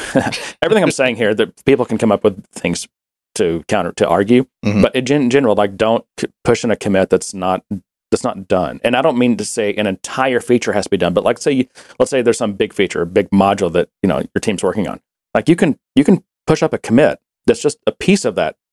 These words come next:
Speaker 1: feature getting done.
Speaker 2: Mm-hmm.
Speaker 1: But it needs to be, it needs to be associated, and it needs to include the tests for that, for that part. And if you haven't built enough that you can even test anything yet, then just don't commit it.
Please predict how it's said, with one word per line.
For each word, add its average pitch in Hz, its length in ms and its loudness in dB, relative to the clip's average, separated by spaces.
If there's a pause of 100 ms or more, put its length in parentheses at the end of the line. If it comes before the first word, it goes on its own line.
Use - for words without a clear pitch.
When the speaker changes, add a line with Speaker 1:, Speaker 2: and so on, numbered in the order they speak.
(140)
Speaker 1:
feature 165 220 2
getting 85 240 -4
done. - 240 -8 (240)
Speaker 2:
Mm-hmm. 104 200 0 (260)
Speaker 1:
But 131 100 2
it 131 40 2
needs 190 180 2
to 135 80 -8
be, 113 320 2 (420)
it 120 40 2
needs 156 160 2
to 156 80 -4
be 123 140 2
associated, 113 500 0
and 113 100 4
it 113 140 4
needs 143 200 4
to 131 60 0
include 120 260 2
the - 60 -2
tests - 300 -2
for 120 140 0
that, 117 240 0
for 127 80 2
that 113 160 2
part. 156 280 -2 (320)
And 131 80 0
if 127 80 -8
you 151 60 4
haven't 147 180 0
built 151 200 2
enough 139 180 4
that 117 100 -2
you 123 80 2
can 160 120 2
even 127 140 4
test 131 200 0
anything 180 220 -2
yet, 180 180 0
then 135 180 2
just 139 300 -2
don't 147 260 0 (320)
commit 135 220 2
it. - 160 -6